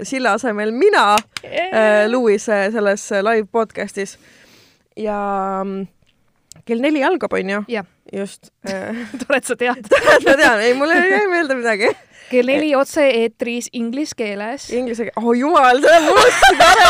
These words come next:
Speaker 1: <laughs> Appikene, ma ei ole nii ammu inglise keeles rääkinud, et ma ilmselt, äh, kõlan nagu klass-,
Speaker 2: You better
Speaker 1: klassik,
Speaker 2: work,
Speaker 1: äh,
Speaker 2: work,
Speaker 1: klassik
Speaker 2: work, work.
Speaker 1: Estonian who knows a little bit of English.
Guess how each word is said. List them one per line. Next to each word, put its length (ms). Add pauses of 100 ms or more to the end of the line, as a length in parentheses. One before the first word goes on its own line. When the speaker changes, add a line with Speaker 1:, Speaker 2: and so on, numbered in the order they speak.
Speaker 1:
<laughs> 520 (680)
Appikene, 580
ma 100
ei 80
ole 140
nii 100
ammu 160
inglise 300
keeles 180
rääkinud, 380
et 100
ma 140
ilmselt, 300 (100)
äh, 160
kõlan 340
nagu 300 (420)
klass-, 300
Speaker 2:
You 140
better 240
Speaker 1:
klassik, 100
Speaker 2:
work, 380
Speaker 1:
äh, 180
Speaker 2:
work, 160
Speaker 1:
klassik 320
Speaker 2:
work, 80
work. 100
Speaker 1:
Estonian 640
who 160
knows 300
a 80
little 300
bit 220
of 120
English. 640